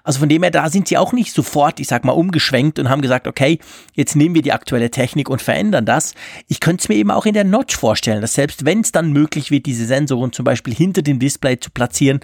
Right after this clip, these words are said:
dass sie quasi durch den Screen durch irgendwie scheinen, ohne dass man diesen,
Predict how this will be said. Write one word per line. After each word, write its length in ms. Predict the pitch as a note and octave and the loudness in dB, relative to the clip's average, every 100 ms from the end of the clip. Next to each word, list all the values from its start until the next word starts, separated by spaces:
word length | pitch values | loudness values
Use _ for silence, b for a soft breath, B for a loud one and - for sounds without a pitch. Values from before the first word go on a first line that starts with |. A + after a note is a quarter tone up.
| B B B - | B B B -6
dass 140 | B2+ | -2
sie 100 | - | -2
quasi 340 | - B2 A#2 | 0 0 2
durch 180 | A2 D#3 | 2 0
den 160 | - C#3+ | 2 -2
Screen 340 | - D#3 F#3+ | 0 0 2
durch 280 | C#3+ D3+ - | 4 2 2
irgendwie 280 | D#3+ C3 C3 | 0 0 0
scheinen, 380 | - A#2 D3 C3+ | 0 0 0 0
ohne 220 | D#3 D3 | 2 2
dass 160 | C3 | 0
man 120 | C3+ B2 | -2 -4
diesen, 280 | A#2 C3 | -6 -6